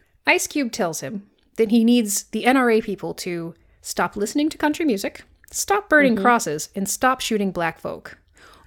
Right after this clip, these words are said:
Speaker 1: Or he could just hold a cookout with some free fried food.
Speaker 2: Mm-hmm. Yep.
Speaker 1: Social commentary!
Speaker 2: So,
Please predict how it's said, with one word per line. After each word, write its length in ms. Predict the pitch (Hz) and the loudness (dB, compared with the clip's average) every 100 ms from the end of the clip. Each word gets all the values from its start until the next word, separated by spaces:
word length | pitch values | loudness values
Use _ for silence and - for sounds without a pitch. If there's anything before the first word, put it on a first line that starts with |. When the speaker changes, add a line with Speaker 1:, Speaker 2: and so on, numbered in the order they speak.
| - | 6
Speaker 1:
Or 340 | 403 392 415 | 8 10 8
he 140 | 427 370 | 8 8
could 160 | 370 | 6
just 200 | 311 320 | 2 -2
hold 260 | 277 294 302 | 4 6 6
a 40 | 208 | 6
cookout 420 | 277 262 190 - | 6 6 4 0
with 100 | 190 | -2
some 140 | 202 | -2
free 220 | 196 254 247 | -2 0 0
fried 340 | 240 196 208 | 2 2 2
food. 380 | 202 160 - - - _ _ _ _ _ - | -2 -8 -8 -10 -18 _ _ _ _ _ -2
Speaker 2:
Mm-hmm. 300 | 226 202 220 - _ _ _ _ _ _ - | 0 2 0 -2 _ _ _ _ _ _ -8
Yep. 280 | - 156 165 - - - - - | 0 0 0 -8 -20 -20 -18 -8
Speaker 1:
Social 380 | - 480 427 440 | 4 6 8 8
commentary! 1000 | 440 403 392 392 359 339 339 320 311 311 | 8 6 4 4 8 8 6 4 2 6
Speaker 2:
So, 140 | 311 | 8